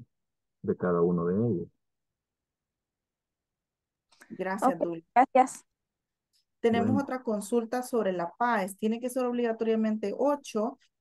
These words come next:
Speaker 2: Em, tiene que ser al menos dos puntos arriba del promedio nacional. Em, puede ser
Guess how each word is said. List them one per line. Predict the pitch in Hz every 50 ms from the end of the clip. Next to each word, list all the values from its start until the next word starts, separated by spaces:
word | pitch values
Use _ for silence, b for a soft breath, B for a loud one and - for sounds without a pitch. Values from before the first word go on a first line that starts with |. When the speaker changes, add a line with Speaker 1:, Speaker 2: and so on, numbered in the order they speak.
| _ _ -
Speaker 2:
Em, | 196 196 196 196 196 190 190 185 185 185 190 190 190 -
tiene | 240 233 254 254 269 285 285
que | 277 277 262
ser | - - 262 247 226
al | 208 190 185
menos | 196 208 233 269 302 320 330 320 320 - -
dos | 247 240 240 -
puntos | - 262 269 269 262 277 262 262 254
arriba | 220 190 170 180 185 220 262 294 311 302
del | 285 277 269
promedio | 233 202 196 196 202 202 208 208
nacional. | 208 208 202 208 - 170 165 175 185 185 175 143 143 - _ _ _ _ _ _ _ _ _
Em, | - 180 175 175 175 170 170 170 170 175
puede | 185 214 220 226 226
ser | 233 226 220